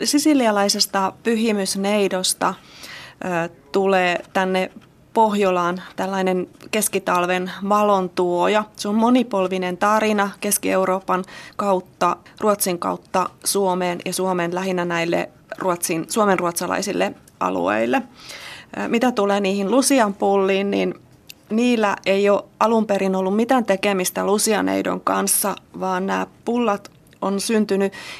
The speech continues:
kissan asuun pukeutuneen paholaisen häätämiseksi. Ja sen takia lusiapullien nimi on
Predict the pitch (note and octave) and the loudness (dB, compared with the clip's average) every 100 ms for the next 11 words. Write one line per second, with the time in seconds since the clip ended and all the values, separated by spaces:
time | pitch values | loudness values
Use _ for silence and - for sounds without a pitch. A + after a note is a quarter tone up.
0 | - - D4+ D4 - A3 F#3+ - G3 G3+ | -20 2 6 6 4 0 -2 -2 -2 2
1 | G3 F#3 G3 F#3+ F#3+ G3 G3 F#3+ A3+ A#3 | 0 -2 -4 -2 -2 0 -2 0 0 2
2 | A3 F3+ F3 - G3 G3 F#3 F3+ - - | 2 2 0 -4 -4 0 0 0 -4 -4
3 | - - - C4 B3+ - - - - G3+ | -4 -6 -4 -4 -4 -10 -20 -18 -4 0
4 | F#3+ - - - C4+ A#3+ G#3+ - F#3+ F3+ | 0 -2 -8 0 2 2 -2 0 0 0
5 | - G#3+ G#3+ A3 G3+ G3 G#3 G#3+ G#3 - | -2 -2 0 0 -2 -4 -2 -2 -2 -6
6 | - - G#3+ A3+ G#3+ F#3+ - _ _ F3+ | -12 -2 2 4 2 0 -6 _ _ 0
7 | F3 | 0